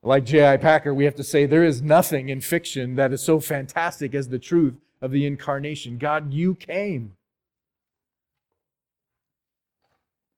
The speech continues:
And you came as one of us. You walked with us. You know us. You reveal yourself to us in Jesus Christ. And so it is because of that that we can know you.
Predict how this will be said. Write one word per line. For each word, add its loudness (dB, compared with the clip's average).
And -16
you -12
came -6
as -12
one -10
of -6
us. -2
You -4
walked -6
with -4
us. -12
You -4
know -2
us. -12
You -10
reveal 2
yourself -6
to -8
us -10
in -4
Jesus -6
Christ. -10
And -18
so 0
it 0
is -6
because 0
of 0
that -2
that -8
we -2
can -4
know 2
you. -8